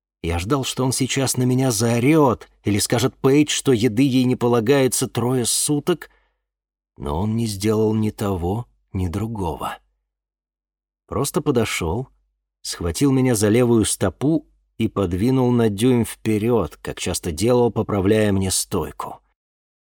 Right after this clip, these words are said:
«Когда бьешь, веди коленями, не пальцами», — сказал он. «Мы — ассасины, а не балерины.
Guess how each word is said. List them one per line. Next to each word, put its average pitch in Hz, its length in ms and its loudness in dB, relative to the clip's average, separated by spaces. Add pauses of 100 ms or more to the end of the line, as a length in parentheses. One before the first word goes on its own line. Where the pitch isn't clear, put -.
(280)
«Когда 104 440 -2
бьешь, 113 720 2 (460)
веди 113 380 0
коленями, 117 920 0
не 107 180 2
пальцами», — - 680 -2 (580)
сказал 71 500 -8
он. 62 180 -12 (720)
«Мы — 113 560 0
ассасины, 104 920 -4 (180)
а 104 120 -2
не 98 140 0
балерины. 90 720 -4